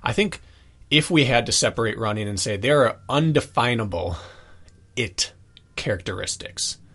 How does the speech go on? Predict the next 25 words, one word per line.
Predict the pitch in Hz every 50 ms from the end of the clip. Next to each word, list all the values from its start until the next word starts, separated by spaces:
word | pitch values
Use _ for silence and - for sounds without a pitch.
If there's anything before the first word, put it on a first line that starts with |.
| - -
that | - 123
we | 143 165
can | 165 170 139 117
work | 113 117 98 87 - -
on, | 85 85 92 95
like | 95 92 - -
grit | - - - 98 85 - - - - -
and | - 82
toughness | - - - 107 - - - 98 92 92 95 - -
and | - - - - - - - - - - - - 107
being | 113 117 113 104
a | 92
closer | - - - - - 110 107 104 104 98 92 104 98 98
in | 92
a | 92 90
race | 87 87 82 85 92 92 -
or | - 123 104
hanging | - - - - 135 123 120 117 113 113
on | 95 101 104 98 98
to | - - - -
a | 101
pace. | 95 - - 95 - - - - - - - _ - - - - - - _ - _
That's | - 120 - - -
a | 110 -
skill | - - - - - - 127 98 - - 95